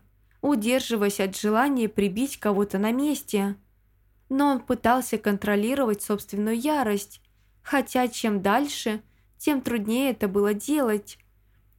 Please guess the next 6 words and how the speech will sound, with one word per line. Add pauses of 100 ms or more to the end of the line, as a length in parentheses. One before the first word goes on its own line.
(340)
Злость
и
тьма, (320)
ярость
и
кровь –